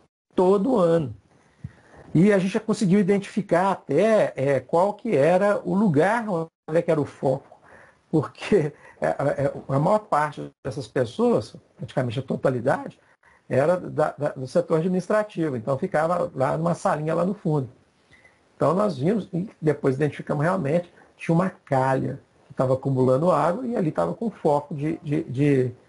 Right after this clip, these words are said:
de Aedes, né? Então, quer dizer, é, é, são coisas que,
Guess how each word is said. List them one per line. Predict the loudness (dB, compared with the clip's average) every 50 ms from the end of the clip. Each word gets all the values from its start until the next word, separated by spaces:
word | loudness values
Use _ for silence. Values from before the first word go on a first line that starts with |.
| _ _ _ _ _
de | -6 -4 -2 0 2 2 2
Aedes, | 2 2 0 0 0 0 -2 -2 -4 -4
né? | -2 0 0 -2 -4 _ _ _ _ _ _ _ _ _ _
Então, | _ 0 2 2 0 -2 -4 -8 -14 -20 -20 -20 -20 -20 -20 -20 -20 -20 -10 -4
quer | -2 -2 -2
dizer, | 0 2 2 2 2 2
é, | 0 0 -2 -2
é, | -4 -10
são | -6 -4 -4 -4
coisas | -2 0 2 2 4 2 0 -2 -6 -6
que, | -4 -2 -2 -2 -2